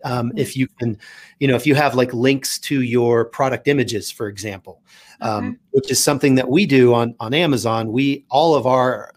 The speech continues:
Speaker 1: product creation is done through file uploads. And,
Speaker 2: Nice.
Speaker 1: and so we host, um, our images, our product mock-ups and such on different, on, you know, on a, on a website somewhere.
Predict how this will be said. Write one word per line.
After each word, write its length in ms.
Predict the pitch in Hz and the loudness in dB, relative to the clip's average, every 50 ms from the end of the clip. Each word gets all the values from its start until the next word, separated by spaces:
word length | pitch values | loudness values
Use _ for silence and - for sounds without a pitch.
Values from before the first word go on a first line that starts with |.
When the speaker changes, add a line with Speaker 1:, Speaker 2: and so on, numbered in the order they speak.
| - - - | -20 -20 -8
Speaker 1:
product 340 | - 143 139 139 139 131 - | -2 0 2 2 0 -2 -4
creation 500 | - 143 127 120 117 117 - - 120 113 | -4 -2 0 0 0 0 -2 -4 -4 -4
is 120 | 117 107 | -6 -6
done 260 | 101 120 113 110 107 | -4 -4 -4 -4 -6
through 220 | 104 - 117 110 104 | -8 -8 -8 -8 -8
file 560 | - - 113 110 117 113 113 110 107 107 - | -8 -4 -2 0 0 2 2 0 0 -2 -2
uploads. 640 | - 123 - - 104 104 98 92 92 87 - - - _ - - - - - - - | -2 -2 -2 -2 -4 -8 -8 -10 -10 -12 -14 -14 -14 _ -20 -20 -20 -20 -20 -10 -6
And, 300 | 123 117 113 113 113 117 | -2 -2 0 -2 -2 -4
Speaker 2:
Nice. 60 | _ - | _ -6
Speaker 1:
and 160 | 127 117 113 | -6 -4 -4
so 160 | - - 123 | -2 -2 0
we 220 | 117 127 143 139 120 | 2 2 0 0 0
host, 840 | - - - 151 165 175 143 131 127 123 - - - - - - _ _ _ _ _ _ _ - | -2 -4 0 2 4 6 6 6 4 2 -4 -6 -8 -8 -10 -16 _ _ _ _ _ _ _ -6
um, 280 | 135 123 120 113 113 117 - | -4 -2 -2 -2 -4 -2 0
our 240 | 139 123 123 123 123 | 2 2 2 2 2
images, 600 | 170 151 170 160 139 113 104 113 107 107 117 117 | 2 2 4 4 2 2 2 0 0 0 -2 -2
our 160 | - 113 113 113 | -2 -4 -4 -4
product 540 | - - - 131 127 127 123 123 120 - | -6 -8 -6 -2 -2 0 0 -2 -2 -4
mock-ups 580 | 120 117 117 127 131 127 - 117 110 - - - | -2 0 2 2 2 0 -2 -4 -4 -4 -8 -10
and 140 | 117 107 101 | -10 -8 -8
such 340 | - - 117 110 110 - 120 | -6 -4 -4 -4 -4 -6 -6
on 140 | 113 110 | -6 -4
different, 320 | - 123 - - 113 - _ - | -6 -6 -6 -6 -8 -10 _ -12
on, 220 | 120 117 107 104 _ - | -12 -12 -12 -12 _ -8
you 100 | 131 113 | -6 -4
know, 140 | 110 107 | -4 -4
on 80 | 107 107 | -4 -6
a, 60 | 107 - _ _ | -8 -10 _ _
on 140 | - 117 117 | -10 -8 -8
a 100 | 107 - _ - | -8 -8 _ 0
website 540 | 120 135 135 127 - - - 104 110 113 - | 2 2 2 2 0 -2 -2 -2 -2 -2 -2
somewhere. 460 | - 120 107 107 107 104 104 107 - | -2 -2 -2 -2 -2 -2 -2 -4 -6